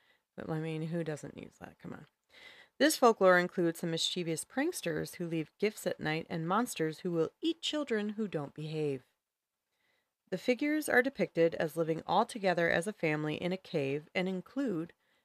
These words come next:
Gryla, who is an ogress with an appetite for the flesh of misbehaved children, whom she cooks in a large pot, and her husband, Lepaluli, I hope I'm saying <laughs> that right, is a lazy bum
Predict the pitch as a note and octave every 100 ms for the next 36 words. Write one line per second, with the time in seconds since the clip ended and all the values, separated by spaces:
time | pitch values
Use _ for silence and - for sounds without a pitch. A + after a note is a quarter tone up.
0 | _ - F3 D3 D3 D3+ F#3 C4+ _ _
1 | _ _ - F3+ E3 E3 - F3 F3+ G#3+
2 | B3 G#3 E3+ - G3 A#3+ C4+ D4 D4+ -
3 | D#3+ D#3+ - - F#4 F#4+ - B3+ G#3 B3
4 | F#4 - D#4+ D#4 D#4+ D#4 - - F3+ -
5 | - - F3+ _ _ _ _ _ _ _
6 | _ _ - A3 G3 - F#3 - D4 -
7 | - G#3 F3+ E3+ F#3+ A3+ A#3+ - - -
8 | - - - _ _ _ _ _ - F3+
9 | E3+ E3+ A3 C#4 - F3+ E3+ F3+ F#3 -
10 | _ - E3 F3+ F3+ E3 G3+ G#3 D#3+ D#3+
11 | F3 - _ _ _ - D#3 D3+ E3+ E3
12 | D#3 - D3+ D3+ E3+ F3 D#3+ D3+ D#3+ -
13 | - - - - F#3 F3+ E3+ F#3 C4 D#4+
14 | C#4+ F#3 D#3+ A3+